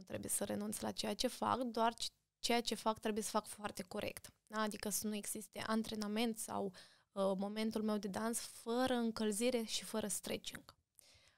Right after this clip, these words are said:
Uite-mă că astăzi sunt la douăzeci și patru de ani și cred că de atunci au trecut mai bine de zece ani, în care eu dansez,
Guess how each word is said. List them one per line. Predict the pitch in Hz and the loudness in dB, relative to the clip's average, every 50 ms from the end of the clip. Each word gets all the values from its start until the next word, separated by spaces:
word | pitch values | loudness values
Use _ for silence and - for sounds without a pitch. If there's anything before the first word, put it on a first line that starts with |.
| _ _ | _ _
Uite-mă | - 294 330 330 - 285 285 269 | 2 2 2 4 4 2 4 4
că | 262 - 262 | 4 8 8
astăzi | 262 269 262 - 254 247 | 8 8 8 6 2 2
sunt | - 254 233 | 4 4 4
la | 233 226 | 4 4
douăzeci | 208 202 240 269 285 269 240 240 220 | 4 6 6 8 8 8 6 4 4
și | 220 - - | 2 2 4
patru | - 226 220 - 214 214 | 4 4 4 4 2 0
de | 196 | 2
ani | 214 220 220 | 2 4 2
și | 214 - | 2 -2
cred | - - 208 | -2 -4 -4
că | - - | -4 -4
de | 196 214 | -4 -4
atunci | 214 - 220 214 202 | -2 -2 -2 -2 0
au | 214 214 202 208 202 _ _ _ _ _ | -2 -2 -4 -4 -8 _ _ _ _ _
trecut | - - 202 - 226 - | -6 -6 -4 -4 -4 -2
mai | 214 214 214 | -2 -2 0
bine | 202 220 220 214 | 2 2 2 2
de | 202 190 196 | 0 -2 -4
zece | 190 196 196 202 185 - 190 | -4 -4 -4 -2 -2 0 0
ani, | 185 208 233 262 302 - - - - - - - _ _ _ - | 2 2 2 0 0 -4 -10 -20 -20 -20 -20 -20 _ _ _ -4
în | - 233 240 233 | 0 0 0 4
care | - 262 240 240 240 | 6 6 8 8 6
eu | 226 240 240 226 220 | 6 6 6 6 6
dansez, | 202 208 208 214 220 - - 233 277 339 381 - - | 4 4 4 4 4 4 6 8 8 8 6 4 0